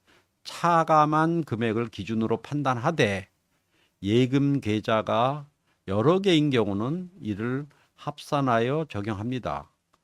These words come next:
그 삼속 개-, 상속 개사-, 개시 전 처분 재산의 용-, 용도를 밝혀야 하는 대상이 상속 개시 전 일 년 이내에 이억 원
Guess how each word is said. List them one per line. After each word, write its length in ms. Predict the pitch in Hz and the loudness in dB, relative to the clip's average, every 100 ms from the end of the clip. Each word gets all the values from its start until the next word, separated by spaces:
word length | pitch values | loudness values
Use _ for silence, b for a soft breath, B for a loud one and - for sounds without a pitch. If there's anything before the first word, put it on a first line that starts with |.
| _ b b b | _ b b b
그 160 | - 123 | -8 -8
삼속 520 | - 180 170 190 _ | -4 -2 -2 -4 _
개-, 200 | - 127 | 0 0
상속 580 | 151 - 208 196 208 - | 0 -2 -2 2 2 2
개사-, 380 | - 117 143 143 - | -2 2 2 0 -2
개시 320 | 120 117 170 | -2 -2 0
전 380 | 131 107 123 226 _ b b b - | 4 4 2 -4 _ b b b -12
처분 480 | - 160 165 165 156 | -2 -2 0 -2 2
재산의 560 | 123 107 123 120 131 | 0 0 0 0 0
용-, 340 | 107 117 127 127 - 104 | 2 2 0 -4 -12 -4
용도를 840 | 123 180 156 107 110 135 113 82 _ b b b b | -2 0 2 2 2 2 0 -4 _ b b b b
밝혀야 520 | - 113 - - 139 | -8 -8 -6 0 0
하는 200 | 135 143 | 2 0
대상이 960 | 143 104 101 139 151 110 95 123 107 82 _ _ _ _ _ _ | -2 -6 -4 -2 0 0 -2 -4 -6 -8 _ _ _ _ _ _
상속 500 | - 147 160 151 151 | -12 -2 -2 0 -4
개시 360 | - 117 107 131 | -2 -4 -2 -4
전 360 | 131 135 143 - - | 0 2 0 -6 -6
일 360 | 110 143 143 | -2 0 0
년 220 | 143 143 123 | 0 -2 -2
이내에 480 | 117 113 110 117 | -2 0 0 0
이억 460 | 135 113 110 113 95 | 0 0 2 2 2
원 240 | 104 101 | -2 -2